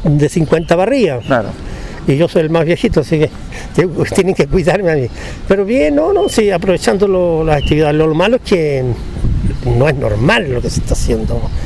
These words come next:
Speaker 1: porque
Speaker 2: Mm.
Speaker 1: no se pueden hacer muchas cosas, los chicos trabajan mucho con pesas, incluso tienen todos los elementos y no lo pueden usar porque el contacto de la mano es lo que produce la enfermedad, pues, muchas veces. A lo mejor exageramos, yo hablo de,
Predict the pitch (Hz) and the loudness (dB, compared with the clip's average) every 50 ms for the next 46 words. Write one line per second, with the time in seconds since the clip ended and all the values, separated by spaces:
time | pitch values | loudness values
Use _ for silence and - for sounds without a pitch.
0 | - - - - 139 123 113 117 131 131 131 - - 131 165 160 151 139 - - | -4 -6 -4 -2 0 0 0 0 0 0 0 0 0 2 2 2 2 0 0 0
1 | 135 131 123 - - - - 202 185 180 175 165 - - 156 143 131 - 185 151 | 0 0 0 0 -2 -2 0 0 2 2 2 0 0 0 0 0 0 0 -2 0
2 | 143 135 - - - - - - - 147 156 147 - 170 139 151 139 - 139 127 | 0 0 0 0 -2 -4 -4 -2 0 0 2 2 2 2 2 2 2 0 0 0
3 | 139 123 117 - - - 170 170 165 151 - - 156 135 117 - - - - - | 0 0 0 0 0 2 2 2 2 0 0 0 -2 -2 -2 -4 -8 -6 -4 -4
4 | - - - - - - - - - - 156 127 - 143 151 143 143 139 120 - | -4 -4 -6 -8 -8 -6 -4 -4 -2 0 0 0 2 2 2 2 0 0 0 0
5 | 196 214 220 143 147 165 160 156 180 202 - - 196 147 156 156 143 139 - - | 2 2 2 0 0 0 0 0 0 0 0 0 0 0 0 0 0 2 2 2
6 | 165 165 160 147 - - 214 202 - 165 147 - - - - - - - - - | 0 0 0 -2 -2 0 0 0 0 0 -2 0 0 2 2 2 2 0 -2 -2
7 | - - 120 - - 143 - - 190 185 - - 180 170 165 165 175 202 226 220 | 0 -2 -2 0 0 -2 0 0 -2 -2 0 0 0 2 2 0 0 0 2 2
8 | 208 202 170 202 180 175 - 180 180 190 190 - - 202 180 180 - - 202 180 | 2 2 2 0 0 0 0 0 2 0 0 0 -2 0 0 -2 -2 -2 -2 0
9 | 202 214 - 156 110 - - - - - - - - 214 160 - - 185 170 180 | 2 2 0 0 -2 -6 -10 -10 -10 -10 -6 -4 -2 -2 -2 0 0 0 0 0
10 | 156 - - - - - - - - - - 143 139 135 131 - - 175 139 127 | -2 -2 -4 -10 -8 -8 -6 -6 -4 0 0 2 2 2 2 2 0 0 0 0
11 | - 139 - - 151 - - 180 185 170 160 151 147 170 180 185 185 180 175 170 | -2 -2 0 0 0 2 2 2 2 2 0 0 2 2 2 2 2 2 0 2
12 | 156 170 180 175 180 175 165 151 151 156 151 135 | 0 0 0 2 2 0 2 2 2 0 0 0